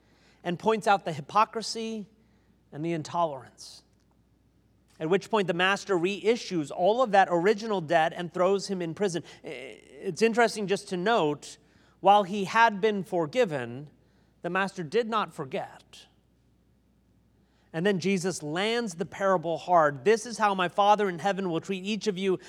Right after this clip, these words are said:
unless you forgive your brother or sister from your heart," to which we, along with Peter, all say, "Ouch." This is one of those parables that's a little too clear.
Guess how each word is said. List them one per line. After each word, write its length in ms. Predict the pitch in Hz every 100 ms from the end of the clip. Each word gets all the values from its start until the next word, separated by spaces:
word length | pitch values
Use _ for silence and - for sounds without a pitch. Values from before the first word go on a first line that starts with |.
| -
unless 260 | 180 185 -
you 80 | 202
forgive 380 | 175 160 214
your 100 | 185
brother 280 | 160 196 208
or 140 | 185 165
sister 440 | 208 190 - 190
from 240 | 202 180
your 180 | 151 147
heart," 420 | 135 190 180 165 - - - _
to 100 | -
which 240 | 165 160 151
we, 360 | 202 226 226
along 500 | 151 156 180 214 208
with 180 | 180 180
Peter, 360 | 180 180 175 175
all 320 | 156 165 160
say, 440 | - 151 147 143 _ -
"Ouch." 720 | 151 117 - - - - - - - _ _ _ _ _ _ _ _ - _ _ _ _ _ - -
This 180 | 208 202
is 140 | 202
one 180 | 165 202
of 80 | 190
those 200 | 175 156
parables 500 | - 175 180 180 143
that's 180 | 156 156
a 60 |
little 540 | 135 139 202 240 247 240 -
too 460 | - 208 202 196 -
clear. 520 | - 190 135 95 95